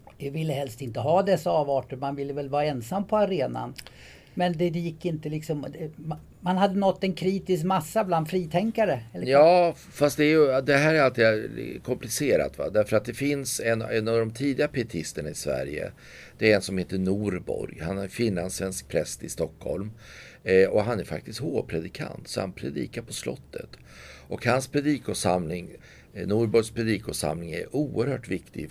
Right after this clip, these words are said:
Speaker 2: för de pietistiska kretsarna. Så alla de här rörelserna går liksom hand i hand. Eh, det är inte så att det är liksom en etablerad statlig kyrka mot resten, utan det är en etablerad statlig kyrka som utgör,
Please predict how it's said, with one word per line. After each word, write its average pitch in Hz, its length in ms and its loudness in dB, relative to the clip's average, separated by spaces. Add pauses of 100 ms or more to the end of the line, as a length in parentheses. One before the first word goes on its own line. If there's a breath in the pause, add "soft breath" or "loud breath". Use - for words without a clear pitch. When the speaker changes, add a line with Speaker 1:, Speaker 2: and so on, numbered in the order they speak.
(120)
Speaker 2:
för 90 260 2
de 85 140 0
pietistiska - 760 -8
kretsarna. - 560 -10 (340 loud breath)
Så - 140 2
alla 127 280 6
de 160 120 2
här 151 120 4
rörelserna 107 520 4
går 95 200 -2
liksom 98 220 -6
hand 104 320 -4
i 113 60 -2
hand. 117 580 -6 (480 loud breath)
Eh, 95 200 4
det 107 100 2
är 127 40 2
inte 117 180 -4
så 147 120 2
att 127 140 2
det 110 180 6
är 104 100 6
liksom 95 280 -4
en 95 160 -2
etablerad 92 640 0
statlig 113 540 2
kyrka 95 400 -2
mot 87 200 -4
resten, - 540 -6 (560 loud breath)
utan 98 300 0
det 98 120 4
är 101 80 4
en 101 160 -6
etablerad 127 580 0
statlig 104 460 4
kyrka 82 420 -4
som 87 180 -6
utgör, 85 560 -2